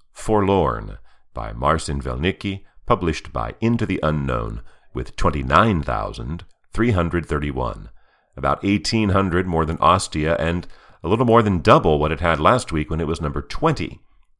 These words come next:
It has had a sixteen position climb. The subtitle of Kingdoms Forlorn is Dragons,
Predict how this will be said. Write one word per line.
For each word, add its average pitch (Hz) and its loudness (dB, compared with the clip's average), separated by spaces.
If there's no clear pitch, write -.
It 76 -16
has - -10
had 67 -8
a 62 -10
sixteen 85 -2
position 65 -6
climb. 62 -4
The 76 -12
subtitle 107 6
of 82 -2
Kingdoms 101 0
Forlorn 87 2
is 76 0
Dragons, 107 0